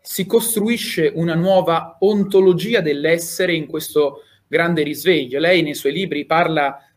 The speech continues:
anche di una figura che è il soggetto radicale, che è in un certo senso l'emblema, l'elemento, il personaggio protagonista di questo grande risveglio che ci permette di attraversare quella che chiamiamo la vecchia era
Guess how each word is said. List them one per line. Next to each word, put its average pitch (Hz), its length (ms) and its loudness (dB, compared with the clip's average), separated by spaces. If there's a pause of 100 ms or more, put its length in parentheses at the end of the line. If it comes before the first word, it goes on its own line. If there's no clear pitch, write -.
anche 180 260 0
di 165 80 0
una 170 160 0
figura 170 400 0
che 151 140 0
è - 20 4
il 143 100 -2
soggetto 156 500 -2
radicale, 139 800 0 (320)
che 180 140 2
è 202 40 4
in 196 80 2
un 170 80 0
certo 160 280 -2
senso 165 840 0 (220)
l'emblema, 156 680 0
l'elemento, 147 920 -4 (120)
il 147 180 -14
personaggio 196 1160 0
protagonista 156 1040 -4 (240)
di 135 100 -14
questo 165 320 -2
grande 160 320 0
risveglio 196 580 2
che 165 320 -2
ci 185 240 -6
permette 170 480 0
di 135 100 0
attraversare 170 1120 0 (420)
quella 151 300 0
che 151 120 -6
chiamiamo 156 460 0
la 127 120 0
vecchia 156 400 2
era 160 480 0